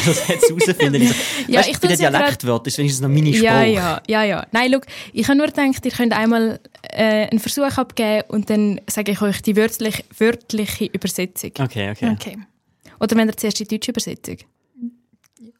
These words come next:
Speaker 3: Mach mal
Speaker 1: Aha,
Speaker 3: die,
Speaker 1: ja, ja,
Speaker 3: ja,
Speaker 1: gib mal
Speaker 3: ja.
Speaker 1: die deutsche Übersetzung,
Speaker 2: Also die
Speaker 1: ja.
Speaker 2: deutsche Übersetzung, so wie wir das würden beschreiben, wäre, äh, jemand nicht aus der Ruhe bringen.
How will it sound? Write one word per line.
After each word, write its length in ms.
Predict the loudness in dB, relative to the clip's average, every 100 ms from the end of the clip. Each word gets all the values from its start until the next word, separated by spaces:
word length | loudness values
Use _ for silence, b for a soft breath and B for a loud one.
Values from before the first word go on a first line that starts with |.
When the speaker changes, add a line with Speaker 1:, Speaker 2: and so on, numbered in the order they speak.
| -2
Speaker 3:
Mach 280 | 0 2
mal 160 | 2 2
Speaker 1:
Aha, 240 | 2 2
Speaker 3:
die, 60 | 2
Speaker 1:
ja, 80 | 2
ja, 60 | 2
Speaker 3:
ja, 60 |
Speaker 1:
gib 100 | 2
mal 80 | 0
Speaker 3:
ja. 60 | 0
Speaker 1:
die 80 | -2
deutsche 240 | -6 -10
Übersetzung, 200 | -6 -2
Speaker 2:
Also 160 | 0 0
die 100 | 0
Speaker 1:
ja. 60 |
Speaker 2:
deutsche 240 | 0 -2 -4
Übersetzung, 420 | -2 -2 -2 -4
so 260 | -2 0
wie 140 | 2 4
wir 320 | 4 2 0 -6 -8
das 420 | -4 -2 -4 -8 -10
würden 400 | -4 0 0 -2 -6 -12 -14 _ _ _ _ _
beschreiben, 500 | -4 -2 0 0 0
wäre, 260 | 0 -2 -4 B B B -2
äh, 180 | 0
jemand 180 | 0 0 2
nicht 260 | 2 0
aus 140 | -6 -4
der 140 | -4 -2
Ruhe 360 | 0 0 0 -4
bringen. 500 | -4 -2 -4 -6 -10